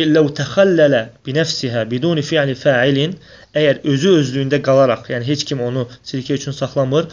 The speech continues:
sadəcə olaraq bir qıraqda qalıb, sonra görürlər ki, o qaldıqdan sonra artıq, e, sirkəyə çevrilib, e, deyir, "Fəlləzi aleyhi cumhur əhlil ilm ənəhu la hərəcə fihə".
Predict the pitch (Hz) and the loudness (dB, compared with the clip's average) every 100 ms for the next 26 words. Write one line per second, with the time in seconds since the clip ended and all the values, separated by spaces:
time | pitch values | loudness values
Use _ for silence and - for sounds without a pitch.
0 | - - 151 143 127 131 135 139 135 135 | -14 -6 0 0 0 -2 -2 -2 -2 -2
1 | 123 - 135 - - _ 131 127 139 165 | -2 0 -2 -2 -14 _ 0 2 2 0
2 | - - - - 147 135 131 127 123 120 | -6 -20 -20 -8 -4 -2 -2 0 0 0
3 | 135 139 120 123 117 120 147 139 139 123 | -2 -2 0 -2 -2 -4 -4 -4 -6 -4
4 | 123 - 127 143 - - - - _ - | -2 -2 -4 -8 -12 -16 -20 -20 _ -10
5 | 127 123 120 143 123 143 147 147 147 127 | -6 -6 -4 -6 -2 0 0 2 0 0
6 | 123 160 185 - _ _ _ _ _ _ | 0 0 -2 -8 _ _ _ _ _ _
7 | _ _ _ _ - 127 117 113 120 - | _ _ _ _ -12 -8 -6 -6 -6 -2
8 | 139 175 170 151 170 160 143 147 147 190 | 0 2 4 4 4 2 2 2 4 4
9 | 156 135 143 - 180 - 151 147 147 139 | 2 0 -2 -2 -2 -2 -4 -2 0 0
10 | 131 151 139 135 123 104 | 0 0 0 -4 -8 -10